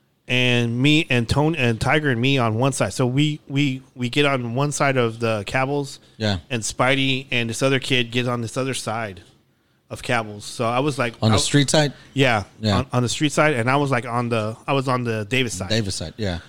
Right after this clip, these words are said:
Speaker 1: And so we had a bunch of, like, rotten ass eggs.
Speaker 2: Yeah.
Speaker 1: And so we chunked them at this guy 'cause
Speaker 2: This
Speaker 1: he
Speaker 2: is premeditated, they're rotten.
Speaker 1: Yeah,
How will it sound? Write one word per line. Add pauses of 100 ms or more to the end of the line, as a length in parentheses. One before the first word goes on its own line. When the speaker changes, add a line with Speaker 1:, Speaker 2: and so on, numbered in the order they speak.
(140)
Speaker 1:
And
so (180)
we
had
a
bunch
of,
like,
rotten
ass
eggs.
Speaker 2:
Yeah.
Speaker 1:
And
so
we
chunked
them
at
this
guy
'cause
Speaker 2:
This
Speaker 1:
he
Speaker 2:
is
premeditated,
they're
rotten. (140)
Speaker 1:
Yeah,